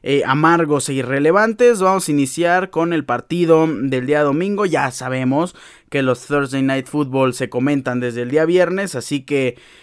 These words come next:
eh, no vamos a llevar a tema el encuentro entre Ravens y Bengals, que lo terminó ganando Ravens. Iniciamos con el partido de Browns en contra de Steelers. Les dije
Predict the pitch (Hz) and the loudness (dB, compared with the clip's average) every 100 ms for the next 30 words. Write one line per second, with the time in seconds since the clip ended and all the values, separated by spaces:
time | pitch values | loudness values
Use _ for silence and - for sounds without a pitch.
0 | _ - 135 135 - 180 202 220 208 180 | _ -4 0 0 -2 0 4 6 8 8
1 | 156 127 - - - 131 131 135 135 127 | 6 2 -4 -8 -4 0 2 2 2 0
2 | 127 120 123 143 135 127 113 117 117 120 | -2 -4 -4 0 2 2 0 -4 -6 -6
3 | 117 127 120 127 117 117 123 127 120 110 | -4 -4 -2 -4 -6 -6 -4 -2 -4 -6
4 | 117 131 131 165 - - 113 117 120 120 | -6 -2 -2 -4 -8 -14 -10 -8 -4 -2
5 | 123 139 185 190 190 180 135 156 156 143 | -2 0 2 2 2 0 0 0 -2 -2
6 | 123 127 160 151 139 160 165 135 143 151 | -4 -2 2 4 6 4 4 0 -2 0
7 | 147 135 - 147 120 117 127 131 127 165 | -2 -2 0 0 0 -2 -2 -2 2 2
8 | 170 170 175 | 2 4 2